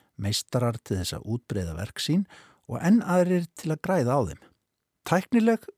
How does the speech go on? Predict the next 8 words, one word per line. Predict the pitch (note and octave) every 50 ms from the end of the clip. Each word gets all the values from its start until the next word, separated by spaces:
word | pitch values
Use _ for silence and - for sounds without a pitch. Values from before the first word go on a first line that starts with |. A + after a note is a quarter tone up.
| _ _ -
fjölföldun | - - G3 G#3 - - E3 C#3+ - C3+ A#2+ A#2 D3
listaverks | C3+ - - G2 D2 - - - - - - _ _ -
er | D3+ E3 C#3 D#3
hins | E3+ D3 -
vegar | C#3+ B2 G#2+ A2+
eitthvað | A2+ - - F#3+ G3
nýtt. | - - - - _ - - - _ _ _ _ - - _ _ _ _ _ _ -
Jafnvel | C3+ F3 F#3 - - G#3+ G#3